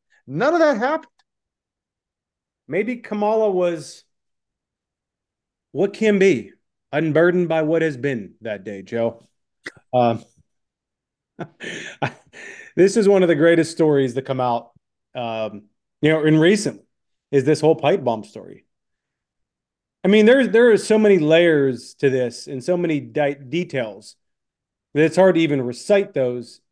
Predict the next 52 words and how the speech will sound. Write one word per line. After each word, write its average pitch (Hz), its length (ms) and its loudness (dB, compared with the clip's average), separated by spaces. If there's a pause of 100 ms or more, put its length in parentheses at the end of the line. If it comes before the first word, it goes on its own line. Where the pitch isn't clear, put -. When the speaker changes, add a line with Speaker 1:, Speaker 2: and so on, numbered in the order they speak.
(140)
Speaker 2:
in, 143 220 -8
in 135 120 -4
this 135 180 0
forum 135 360 -4
right 113 160 -6
now. 104 240 -10
But 117 320 -8 (220)
like 147 120 0
you 175 100 4
said, 117 320 0 (540)
go 196 200 6
to 214 80 4
Tucker 190 280 -2
Carlson 160 380 0
on 147 140 0
X, 117 320 -8 (120)
watch 156 280 2
the 196 80 -2
video 165 280 2
for 147 120 -12
yourself 135 320 -6
with 113 120 -12
Darren 123 260 -6
Beattie. 110 340 -12 (1120)
I 202 60 -2
mean, 220 180 4
this 240 160 2
just 185 160 -2
blows 202 360 4
the 165 80 0
whole 180 160 2
story 196 340 0
wide 143 220 2
open. 123 300 -6
You, - 160 -16
and, 196 280 -6 (140)
and 185 140 -4
you 202 60 -4
brought 254 120 2
up 233 120 -2
a 185 40 -2
good 190 140 2
point. 196 320 -4
Why 107 320 -10
do 160 80 -6
they 170 120 0
never 170 200 -2
talk 175 280 -4
about 151 200 -4
the 147 80 -12
pipe 185 240 -8
bomb? 160 240 -16